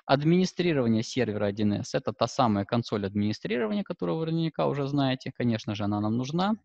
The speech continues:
Сервер хранилища конфигурации, ну, тоже есть смысл сразу поставить, но так как у нас будет отдельное занятие по установке сервера хранилища, поэтому я его сейчас пока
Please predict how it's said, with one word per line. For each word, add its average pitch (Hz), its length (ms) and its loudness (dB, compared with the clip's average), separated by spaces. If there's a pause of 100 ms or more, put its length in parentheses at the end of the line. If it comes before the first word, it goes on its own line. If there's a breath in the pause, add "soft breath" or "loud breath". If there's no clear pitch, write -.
Сервер 135 400 0
хранилища 135 560 2
конфигурации, 117 840 -2 (360 loud breath)
ну, 202 160 4
тоже 127 360 2
есть 113 260 -2
смысл 131 340 2
сразу 113 340 0
поставить, 208 680 -2
но 139 340 6
так - 180 0
как - 240 -12
у - 100 -6
нас 127 360 2
будет 117 220 -4
отдельное 123 420 0
занятие 113 440 0
по 117 120 -6
установке 120 420 -2
сервера 240 460 -2
хранилища, 170 600 -4
поэтому 160 380 -2
я 117 160 0
его 139 160 -2
сейчас - 380 -6
пока - 260 -6